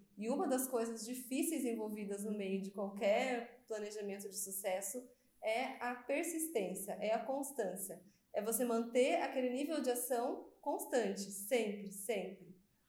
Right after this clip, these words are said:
Porque se você não mantém um nível de ação constante, se você não mantém aquela rotina, aquele, aquela, digamos, aquelas metas diárias que você precisa fazer, atividades diárias que você precisa fazer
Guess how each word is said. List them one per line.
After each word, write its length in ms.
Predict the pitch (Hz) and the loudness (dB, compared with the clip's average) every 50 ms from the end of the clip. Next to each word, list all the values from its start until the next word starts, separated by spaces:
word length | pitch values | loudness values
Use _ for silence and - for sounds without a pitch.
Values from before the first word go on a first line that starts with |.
| _ | _
Porque 220 | - 220 214 233 226 | -10 -8 -6 -4 -4
se 100 | 233 233 | -2 -2
você 240 | 226 233 240 262 247 | -2 0 0 2 2
não 220 | 240 233 247 285 | 2 4 4 4
mantém 720 | 392 440 453 453 440 311 233 208 180 170 - - - - - | 4 4 4 4 6 6 6 6 4 2 -2 -6 -10 -12 -8
um 100 | - 214 202 | -4 -2 0
nível 280 | 208 226 - 254 240 | 0 2 2 2 2
de 100 | 208 208 | 2 0
ação 280 | 202 - 214 196 190 196 | -2 -2 -2 -2 -2 -2
constante, 600 | 196 196 196 - - - 202 196 185 190 190 - - - | -4 -6 -6 -6 -4 -2 -2 -2 -2 -4 -6 -8 -8 -10
se 520 | - - - _ _ _ _ _ _ _ | -12 -18 -20 _ _ _ _ _ _ _
você 220 | - 185 - 214 202 | -8 -6 -4 -2 0
não 200 | 202 202 220 247 | 2 2 4 4
mantém 800 | 269 277 294 285 - 277 247 226 208 185 180 - - - - - - - | 4 4 2 4 4 6 6 6 4 2 0 -4 -8 -10 -14 -18 -10 -6
aquela 380 | - 202 202 202 269 262 302 320 | -4 -4 -2 0 2 4 4 4
rotina, 540 | 320 302 - - - 302 285 277 262 226 | 4 2 0 0 0 2 2 2 2 2
aquele, 720 | 208 214 - - 254 240 247 254 254 247 240 233 208 190 - | 0 0 2 2 4 4 6 4 4 4 2 2 2 0 0
aquela, 880 | - 175 208 202 - 233 226 220 208 202 196 185 175 170 - - - - - _ | 0 -2 -2 0 2 4 4 4 4 2 0 0 -2 -2 -4 -6 -10 -14 -16 _
digamos, 360 | - 208 202 226 226 220 220 | -8 -4 -2 -2 -2 -2 -4
aquelas 280 | 214 - 226 214 214 220 | -2 2 2 2 2 2
metas 440 | 220 220 247 247 262 247 233 214 | -2 -4 -2 -2 -2 -2 -2 0
diárias 420 | 208 220 214 208 214 214 208 202 208 | 0 0 2 2 0 0 -2 -4 -6
que 60 | 208 | -8
você 180 | 208 - - 208 | -10 -12 -10 -10
precisa 240 | - - - 226 | -8 -6 -6 -6
fazer, 420 | 214 - 214 202 - 202 208 185 180 170 | -6 -6 -6 -6 -4 -2 -2 0 0 0
atividades 680 | 170 - 185 - 233 233 226 226 220 233 226 220 214 | -2 -4 -6 -8 -8 -6 -2 0 0 0 -2 -4 -4
diárias 360 | 214 220 196 190 185 190 190 | -2 -2 0 0 -2 -4 -6
que 80 | - - | -10 -10
você 100 | - 202 | -8 -8
precisa 300 | 196 - - - 214 208 | -8 -8 -10 -10 -10 -8
fazer 480 | 202 - 208 190 185 196 175 180 - | -8 -8 -8 -6 -6 -6 -8 -8 -10